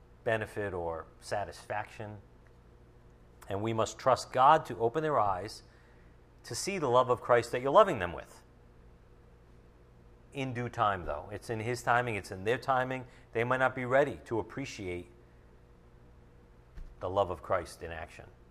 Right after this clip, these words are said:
Well, let that seed fester. <laughs> Let someone else water it. Let God, God cause the growth. And we have to accept we might not see the growth. And that should be okay with us because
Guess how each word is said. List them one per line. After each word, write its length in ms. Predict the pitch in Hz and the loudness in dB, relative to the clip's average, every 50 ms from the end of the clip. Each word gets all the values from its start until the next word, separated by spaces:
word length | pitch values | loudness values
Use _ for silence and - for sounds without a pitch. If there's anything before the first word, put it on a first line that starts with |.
| - - - - - - - - - - - - - - - - | -20 -20 -20 -20 -20 -20 -20 -20 -20 -20 -20 -20 -20 -20 -20 -8
Well, 260 | - 95 107 123 120 - | 0 2 2 2 2 2
let 180 | 113 113 113 - | 0 0 2 4
that 200 | 131 120 117 - | 2 2 2 0
seed 320 | - - 123 123 123 107 | -8 -10 -8 -8 -8 -10
fester. 580 | - - 131 123 123 - - - 92 76 67 - - - - - - - - - - - | -6 0 0 0 0 -2 -10 -10 -12 -12 -12 -16 -20 -20 -20 -20 -20 -20 -20 -20 -20 -18
<laughs> 60 | - - - - - - - - - - | -20 -20 -20 -20 -20 -20 -20 -20 -20 -14
Let 300 | - 101 107 120 - - | -2 2 2 2 2 0
someone 260 | - - 131 120 123 120 | -4 -4 -2 0 2 2
else 200 | 120 113 - - | 2 2 0 -2
water 300 | 113 110 113 117 101 90 | 2 4 4 4 2 0
it. 120 | 78 69 - - - - - - - - - - | -6 -8 -14 -18 -20 -20 -20 -20 -20 -20 -18 -6
Let 260 | 95 101 104 101 - | -2 -2 -2 0 2
God, 320 | - 113 107 104 104 - | 2 4 4 4 2 0
God 220 | - 107 104 104 - | 0 0 0 0 0
cause 300 | - 110 101 95 92 85 | -2 0 0 0 -2 -4
the 80 | 92 | -10
growth. 400 | 85 101 110 107 92 - - - - - - - - - | -2 0 0 0 0 -2 -8 -16 -20 -20 -20 -20 -16 -12
And 280 | - 95 95 95 98 | -10 -8 -8 -8 -8
we 200 | 104 - 147 165 | -6 -2 -2 2
have 200 | 151 139 117 - - | 4 4 4 4 2
to 60 | 110 | -4
accept 340 | 95 - - 123 - - - | -4 0 0 0 0 0 -2
we 120 | 120 117 | -6 -4
might 240 | 113 107 107 107 101 | -2 -2 -4 -4 -2
not 200 | 98 98 98 - | -4 -4 -4 -4
see 200 | - - 120 113 | -6 -10 -10 -8
the 80 | 101 95 | -8 -10
growth. 440 | - - 73 76 - - - - - - - - - - - - - - - | -12 -12 -14 -16 -16 -20 -20 -20 -20 -20 -20 -20 -20 -20 -20 -20 -20 -16 -10
And 140 | - 98 98 | -8 -4 -2
that 120 | 101 101 | -2 -4
should 340 | - - - 190 208 208 147 | -4 -6 -4 -2 -2 -2 -2
be 160 | 107 107 101 | -2 0 0
okay 280 | 101 92 - - 127 123 | 0 -2 -2 -2 -4 -2
with 140 | 107 95 80 | -2 -2 0
us 160 | 85 82 - | 0 0 0
because 640 | - - 90 85 - 98 90 87 87 - - - | -2 -10 -12 -6 -2 -2 0 0 -2 -4 -10 -12